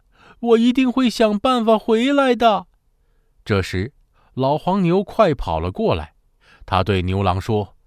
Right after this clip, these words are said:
：“快去找织女的衣服，就是她第一次来的时候穿的衣服，她能把你带到天上去。”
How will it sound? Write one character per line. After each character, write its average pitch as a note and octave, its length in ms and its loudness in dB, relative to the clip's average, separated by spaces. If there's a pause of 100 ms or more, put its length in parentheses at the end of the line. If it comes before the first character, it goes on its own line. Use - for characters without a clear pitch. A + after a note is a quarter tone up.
(560)
：“快 - 260 -4
去 F2+ 180 -6
找 E2+ 340 -6
织 A#2+ 280 -4
女 A2 120 -4
的 E2+ 120 -8
衣 B2+ 320 0
服， - 340 -10 (560)
就 A2+ 300 0
是 G#2 180 -6
她 F#2 260 -6
第 A2+ 300 -2
一 A#2+ 100 2
次 A2 240 -4
来 D#2+ 280 -6
的 C3 120 -6
时 - 200 -10
候 E2+ 240 -10
穿 G#2+ 280 -6
的 F#2 120 -8
衣 G#2+ 260 0
服， F2 340 -10 (500)
她 E2+ 180 -6
能 F2+ 200 -6
把 F#2 220 -4
你 F2 220 -8
带 A2+ 220 -4
到 F2 200 -8
天 C#3+ 400 -2
上 G2+ 240 -8
去。” F#2+ 360 -10